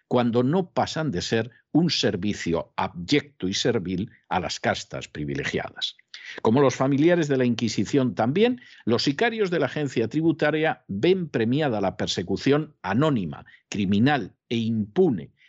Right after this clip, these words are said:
que ejercen sobre sus conciudadanos con privilegios y prebendas que, por supuesto, costean las víctimas, también como sucedía con la Inquisición.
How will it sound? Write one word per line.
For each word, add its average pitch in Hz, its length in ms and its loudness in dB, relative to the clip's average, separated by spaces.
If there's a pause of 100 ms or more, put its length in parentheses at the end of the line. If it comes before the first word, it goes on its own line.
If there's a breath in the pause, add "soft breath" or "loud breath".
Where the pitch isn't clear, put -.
(120)
que 110 160 0
ejercen 110 500 -4
sobre 87 280 -6
sus 156 240 -2
conciudadanos 135 840 0 (260 loud breath)
con 110 300 0
privilegios 131 680 2
y 180 60 0
prebendas 123 600 2 (260)
que, 117 140 2
por 226 280 4
supuesto, 185 760 -2 (180)
costean 127 640 -2
las 123 180 0
víctimas, 85 540 -6 (260 soft breath)
también 143 580 -2
como 90 280 -10
sucedía 101 640 -2
con 101 200 0
la 78 80 -2
Inquisición. 67 720 -8